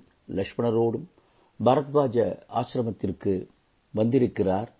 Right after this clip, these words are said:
அங்கிருந்து வானரங்களுடன் நீ அவர்களை நாளைய தினம் நிச்சயமாக பார்க்கப் போகிறாய்.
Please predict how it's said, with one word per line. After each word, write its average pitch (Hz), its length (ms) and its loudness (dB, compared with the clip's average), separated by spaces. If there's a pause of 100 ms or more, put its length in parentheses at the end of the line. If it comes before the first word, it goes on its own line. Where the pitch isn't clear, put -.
(640)
அங்கிருந்து 117 720 2
வானரங்களுடன் 117 680 2
நீ 127 180 2
அவர்களை 101 580 0
நாளைய 110 480 0
தினம் 120 200 0
நிச்சயமாக 120 580 0
பார்க்கப் - 400 -4
போகிறாய். 95 480 -2